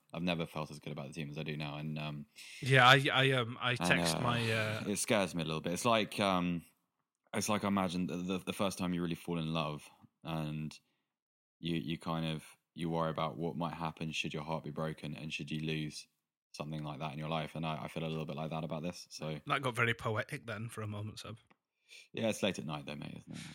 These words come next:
Speaker 1: It's, you know.
Speaker 2: He sat by candlelight. I, um, I actually text my, two of my
Speaker 1: Scented candlelight.
Speaker 2: <laughs> I, uh, I text two of my cousins earlier who sort of like,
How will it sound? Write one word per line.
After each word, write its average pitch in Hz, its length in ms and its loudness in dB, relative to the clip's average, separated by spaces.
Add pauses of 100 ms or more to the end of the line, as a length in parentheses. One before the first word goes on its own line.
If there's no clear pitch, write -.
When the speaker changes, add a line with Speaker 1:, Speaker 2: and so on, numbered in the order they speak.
(100)
Speaker 1:
It's, - 40 -20 (260)
you - 80 -14
know. - 160 -12 (160)
Speaker 2:
He 117 100 -4
sat 127 320 6
by 113 120 4
candlelight. 110 640 2 (520)
I, 135 140 6
um, 135 240 2
I 139 120 6
actually 135 260 2
text - 340 0
my, 123 240 0
two 139 140 0
of 131 60 0
my 123 120 6
Speaker 1:
Scented 101 580 2
candlelight. 78 680 4 (340)
Speaker 2:
<laughs> - 320 -6
I, 131 220 8
uh, 123 160 6
I 127 80 4
text - 380 0
two 123 100 0
of 110 60 -4
my 107 100 -4
cousins 117 400 -4
earlier 104 280 -4
who 104 280 -4
sort 104 220 -4
of 110 80 -6
like, 107 180 -2